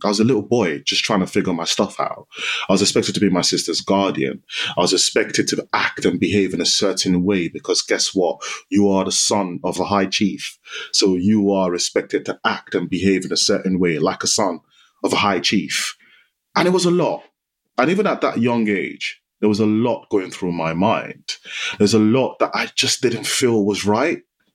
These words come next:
but I couldn't say anything because guess what? I'm a boy child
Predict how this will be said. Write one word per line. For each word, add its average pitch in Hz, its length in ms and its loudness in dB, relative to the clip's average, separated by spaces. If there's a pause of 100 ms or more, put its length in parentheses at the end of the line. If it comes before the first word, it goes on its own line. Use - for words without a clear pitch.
(220)
but 143 120 4
I 139 60 0
couldn't 143 260 2
say 165 240 0
anything 92 500 -4 (180)
because 98 280 2
guess - 300 0
what? 98 260 0 (440)
I'm 98 120 2
a 98 60 2
boy 147 260 0
child 85 400 -4